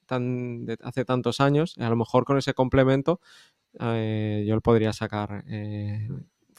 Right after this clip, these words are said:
sus frutos. Pues, pues Paco, muchísimas gracias por haber venido al podcast. Ha sido un, un verdadero placer, y a lo que te he dicho antes, ¿no? Que, que es una pasada,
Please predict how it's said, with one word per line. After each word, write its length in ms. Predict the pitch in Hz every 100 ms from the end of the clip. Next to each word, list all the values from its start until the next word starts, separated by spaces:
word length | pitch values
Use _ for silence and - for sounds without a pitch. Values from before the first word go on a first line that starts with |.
| -
sus 300 | - - 120
frutos. 500 | - 120 - 110 - _ - - - - _ -
Pues, 580 | 131 127 - - - -
pues 200 | - 139
Paco, 480 | - 156 160 135 -
muchísimas 560 | - 135 - 143 156 147
gracias 480 | 139 143 143 113 -
por 240 | 131 120
haber 220 | 120 120
venido 520 | 113 120 120 113 113 113
al 140 | 113
podcast. 540 | - 123 - 110 -
Ha 40 | 147
sido 280 | - 120 117
un, 60 |
un 340 | 113 110 113 117
verdadero 640 | 117 117 113 113 110 104
placer, 380 | 120 110 - 123
y 60 | 120
a 60 |
lo 120 | 117
que 100 | 113
te 80 | -
he 60 | 117
dicho 260 | 117 -
antes, 260 | 113 120 127
¿no? 160 | 117 123
Que, 200 | 110 104
que 100 | 107
es 100 | -
una 140 | 110
pasada, 460 | 107 104 110 120